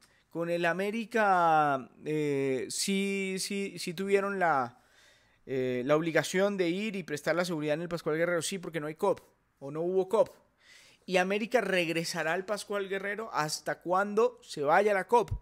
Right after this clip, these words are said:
Entonces, es cuestión de sentido común. Miren ustedes que en el, en el,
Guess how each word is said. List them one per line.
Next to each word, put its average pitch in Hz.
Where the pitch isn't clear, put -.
Entonces, 151
es 165
cuestión 220
de 190
sentido 131
común. 110
Miren 175
ustedes 170
que -
en 156
el, 139
en 139
el, 131